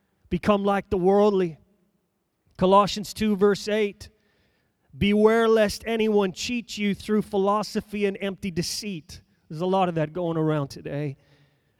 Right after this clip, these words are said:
"According to the tradition of men, according to the basic principles of the world, and not according to Christ."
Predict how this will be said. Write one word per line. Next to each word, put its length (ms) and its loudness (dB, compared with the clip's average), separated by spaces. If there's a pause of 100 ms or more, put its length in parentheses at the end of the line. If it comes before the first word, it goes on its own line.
"According 480 4
to 60 0
the 100 -2
tradition 520 -2
of 120 -8
men, 320 -2
according 500 4
to 100 -8
the 100 0
basic 600 -2
principles 600 -2
of 120 -6
the 100 2
world, 600 4 (220)
and 220 -2
not 280 0
according 600 0 (240)
to 80 -12
Christ." 720 -2